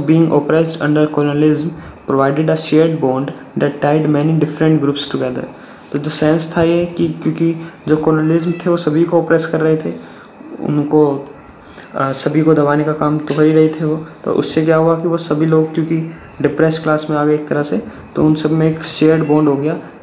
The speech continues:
कि हम सब, हम सब victims हैं, तो हम एक साथ लड़कर, हम एक साथ मिलकर ही उन सबको भगा सकते हैं।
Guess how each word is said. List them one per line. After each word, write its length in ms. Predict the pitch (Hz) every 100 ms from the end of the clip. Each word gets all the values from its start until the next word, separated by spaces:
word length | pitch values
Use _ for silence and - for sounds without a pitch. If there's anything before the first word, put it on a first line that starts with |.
| -
कि 60 |
हम 180 | 143 151
सब, 360 | 147 156 151 - - - - - - - - -
हम 100 | 139
सब 200 | 160 151
victims 400 | 147 - 165 160
हैं, 260 | 196 - - - - - - - - - - - - - - - -
तो 280 | 135 131 -
हम 120 | 147
एक 140 | 147
साथ 320 | - 147 143 147
लड़कर, 420 | 143 135 151 160 - - - - - -
हम 160 | 143 139
एक 160 | 139 -
साथ 240 | 143 143
मिलकर 280 | 147 147 151
ही 120 | 147
उन 80 | 147
सबको 340 | - - 175 - - - 139
भगा 200 | 131 -
सकते 300 | 127 - 147
हैं। 220 | 185